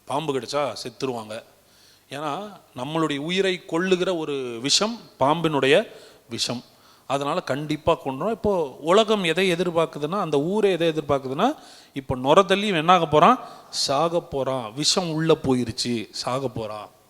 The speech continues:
பவுலுக்கு என்ன ரெவலேஷன்னா, "உலகத்தில் இருக்கிறவனிலும் எனக்குள் இருக்கிறவர் பெரியவர், கிறிஸ்துவானவர் மகிமை நம்பிக்கையாய்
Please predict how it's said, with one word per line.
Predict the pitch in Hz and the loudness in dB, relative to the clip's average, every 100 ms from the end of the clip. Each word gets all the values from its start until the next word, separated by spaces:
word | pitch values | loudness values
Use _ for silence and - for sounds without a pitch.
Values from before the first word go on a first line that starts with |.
| _ _ _ _ _ _ _ 156 | _ _ _ _ _ _ _ 4
பவுலுக்கு | 226 269 190 | 6 6 4
என்ன | 170 175 | -2 -2
ரெவலேஷன்னா, | 147 139 143 135 127 113 120 95 107 123 _ _ _ _ _ _ | 0 2 0 0 -4 -4 -6 -6 -10 -16 _ _ _ _ _ _
"உலகத்தில் | 127 156 170 170 147 | 2 4 2 -2 0
இருக்கிறவனிலும் | 135 131 - 123 117 110 110 107 | 2 2 0 0 2 2 0 0
எனக்குள் | 117 135 - 123 | 2 2 2 2
இருக்கிறவர் | 113 107 - 107 104 | 2 0 -2 -2 -2
பெரியவர், | - 101 101 92 113 135 - - - - - - - - | -2 0 0 2 2 2 -4 -20 -20 -20 -20 -20 -16 -2
கிறிஸ்துவானவர் | 156 165 - - 196 160 139 131 123 120 | 2 4 2 2 2 4 2 2 2 0
மகிமை | 113 117 131 160 160 147 123 | -2 -6 -4 -2 0 0 -4
நம்பிக்கையாய் | 127 147 156 - 135 143 196 | -6 -4 -6 -4 2 6 6